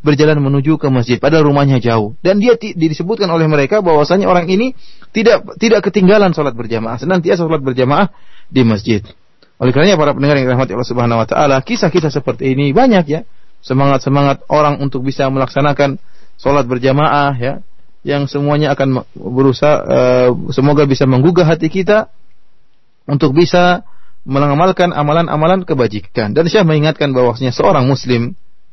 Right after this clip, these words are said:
ya, tatkala dia mendengarkan hadis ini, jangan dia menjadikan hanya sebagai tambahan wawasan, ya, saya sudah ngerti, tapi dia tidak amalkan. Akan tapi seorang muslim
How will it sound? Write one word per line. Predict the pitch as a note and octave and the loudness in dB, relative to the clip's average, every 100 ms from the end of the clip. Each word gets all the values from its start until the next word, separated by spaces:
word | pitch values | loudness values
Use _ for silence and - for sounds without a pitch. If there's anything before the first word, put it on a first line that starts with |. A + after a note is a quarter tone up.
| - | -4
ya, | A#2 - - _ _ _ _ _ - | -4 -4 -8 _ _ _ _ _ -4
tatkala | D3+ - F#3+ F#3 | -4 0 2 4
dia | E3 | 2
mendengarkan | D3+ D3+ D3+ D3 | 2 2 0 -2
hadis | C3+ C3 A#2+ | 0 0 0
ini, | C3 B2+ | -2 0
jangan | D#3+ B3+ C#4 | 2 2 2
dia | B3 B3+ A#3+ | 4 2 4
menjadikan | G3 F#3+ G#3+ A3 G#3+ - - - | 2 2 2 0 -2 -8 -14 -10
hanya | C#3 E3 D#3+ | -4 -2 0
sebagai | D#3 D3 D#3 D3 - | 0 0 0 -2 0
tambahan | C3 C3 B2+ | 0 0 0
wawasan, | A2+ A2 - B2+ | -2 -2 -4 -6
ya, | C3 | -4
saya | B2+ | -2
sudah | B2+ A2 | 0 0
ngerti, | A2+ A2 A#2+ | -2 -4 -4
tapi | E3 F3 | 0 2
dia | G#3+ | 2
tidak | F#3+ - | 4 2
amalkan. | A#3 A3+ D#3+ B2 - | 4 2 0 -6 -6
Akan | A#2+ B2 | -4 -2
tapi | D3 - | 0 0
seorang | C3+ C3 | 0 0
muslim | B2+ E3 A3 | 0 2 2